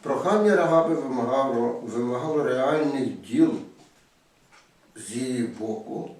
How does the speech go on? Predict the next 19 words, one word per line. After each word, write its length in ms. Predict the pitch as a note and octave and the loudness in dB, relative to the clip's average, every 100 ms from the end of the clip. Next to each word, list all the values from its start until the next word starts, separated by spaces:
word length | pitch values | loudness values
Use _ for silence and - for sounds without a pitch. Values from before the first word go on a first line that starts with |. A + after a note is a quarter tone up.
| _ _ _ _ _ _ _ _ _ - | _ _ _ _ _ _ _ _ _ -6
і 120 | - | -4
також 460 | D3 D3 - D3+ | 0 0 0 -4
з 60 | - | -4
боку 460 | - A#2+ A#2+ C3+ C3 | -4 -4 -4 -6 -6
її 580 | A2 G#2 G#2 A2+ A#2 - - | -4 -4 -4 -6 -6 -8 -4
родичів. 500 | D#3+ - - - - - - - - _ _ _ _ _ - - - - - - | -2 -2 -6 -12 -18 -20 -20 -20 -20 _ _ _ _ _ -20 -20 -20 -20 -20 -12
Якщо 480 | A2+ A#2 - E3+ F#3+ | -4 -4 -4 -2 0
вони 320 | F#3+ G3 F#3+ | 2 2 2
бажали 540 | E3+ C3+ A2+ G2+ A2 - | 0 0 -2 -2 -6 -6
отримати 520 | B2 C3 F3+ D3+ C#3+ C#3 | -8 -6 -2 -2 -2 -6
охорону 600 | - A#2 A#2 A#2+ C#3 A#2 | -6 -8 -4 -2 0 0
і 40 | |
спасення 880 | A2 - A#2 - C#3 B2 A#2+ G#2 G2 A2+ | -2 -6 -8 -6 -4 -2 -2 -2 -6 -6
від 220 | A#2 A2+ | -6 -4
Єгови 480 | A#2 A2+ G#2 G2+ A2+ - - - - B2 | -4 -2 -4 -4 -8 -12 -20 -20 -16 -8
під 200 | B2 - | -8 -8
час 440 | D#3+ - - - - - - _ - | -6 -6 -6 -12 -20 -20 -20 _ -8
облоги 560 | C3 A#2 B2+ D#3 C3 A#2+ | -4 -2 2 4 2 -2
Єрихона 640 | A#2+ A2 - A2 - | -4 -4 -8 -10 -12